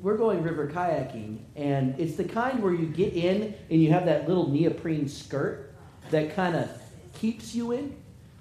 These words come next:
Don't call me a sissy. Come on. Wait till you hear the story. So, you know, at first I thought it was cool, but he said, "Hey, if you flip over, you won't be able to get out.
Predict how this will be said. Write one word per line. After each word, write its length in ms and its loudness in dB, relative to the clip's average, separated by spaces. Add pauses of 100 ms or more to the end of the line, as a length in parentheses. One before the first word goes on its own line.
(140)
Don't 200 -4
call 320 -14
me 80 -16
a 60 -18
sissy. 420 -16
Come 160 -8
on. 120 -8 (260)
Wait 180 4
till 100 -2
you 40 2
hear 100 4
the 100 -2
story. 260 -4 (2000)
So, 360 6
you 80 4
know, 100 8
at 180 6
first 420 -2
I 100 4
thought 240 8
it 60 4
was 80 -4
cool, 160 2
but 100 4
he 100 4
said, 200 0
"Hey, 200 4
if 260 0
you 160 0
flip 300 2
over, 560 4
you 100 0
won't 220 2
be 60 4
able 160 4
to 80 0
get 120 0
out. 440 0